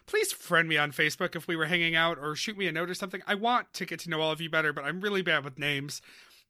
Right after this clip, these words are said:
Amy, I remembered because her name's literally on the poster. But everyone <laughs> else, I just completely, I think you're all named Tyler. So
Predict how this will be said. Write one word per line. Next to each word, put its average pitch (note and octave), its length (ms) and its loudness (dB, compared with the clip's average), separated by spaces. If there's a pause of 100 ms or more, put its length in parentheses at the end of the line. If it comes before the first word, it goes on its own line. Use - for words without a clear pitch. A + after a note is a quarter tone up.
(120)
Amy, G#3+ 280 8
I G3 40 10
remembered D#3+ 440 4
because D3+ 240 -2
her D3+ 100 -2
name's C#3+ 300 -4
literally D3 400 -2
on C3+ 240 0
the B2+ 80 -4
poster. C#3+ 480 -2 (420)
But E3 140 -2
everyone F#3+ 400 4
<laughs> - 80 0
else, G#3+ 240 10
I F#3+ 140 4
just D4 240 2
completely, F3 420 -2
I E3 120 4
think B3 180 -6
you're B3 120 2
all A#3+ 80 4
named A#3+ 180 -2
Tyler. D3+ 340 4
So C#3 300 -2